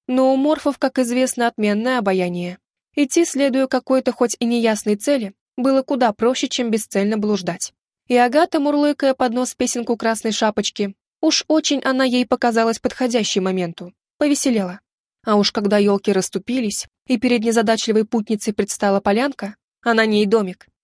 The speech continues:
жизнь и вовсе наладилась. «Так вот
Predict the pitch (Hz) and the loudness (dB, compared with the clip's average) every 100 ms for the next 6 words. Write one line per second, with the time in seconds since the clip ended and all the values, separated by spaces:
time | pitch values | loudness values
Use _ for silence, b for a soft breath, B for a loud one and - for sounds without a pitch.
0 | - 180 202 175 175 160 175 - 285 294 | -4 2 2 4 2 0 -2 -2 0 2
1 | 214 180 165 - - _ _ _ _ _ | 2 -2 -6 -8 -12 _ _ _ _ _
2 | - 233 - 208 240 349 | -2 0 0 -2 2 0